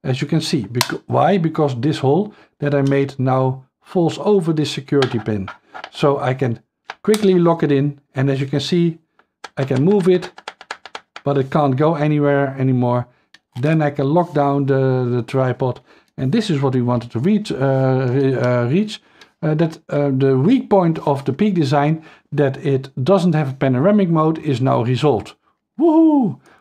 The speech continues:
Which has two good things. A, if I use it for panoramics, right? So you can see that on,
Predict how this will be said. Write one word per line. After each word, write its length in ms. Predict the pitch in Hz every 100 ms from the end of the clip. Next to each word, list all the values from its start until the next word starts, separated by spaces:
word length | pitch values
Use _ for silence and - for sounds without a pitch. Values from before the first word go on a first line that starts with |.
| -
Which 180 | 190 226
has 160 | 214
two 180 | 285 240
good 220 | 214 208
things. 320 | 196 123 - -
A, 300 | 202 165 113 - _ -
if 180 | 196 202
I 60 |
use 460 | 185 202 208 196 - _ _ _ -
it 140 | 185 175
for 340 | 170 156 156
panoramics, 680 | 170 160 226 202 185 - 139
right? 200 | 139 208
So 420 | - 151 147 147 -
you 80 | 151
can 100 | 165
see 320 | - 175 147
that 180 | 147 147 -
on, 320 | 143 135 135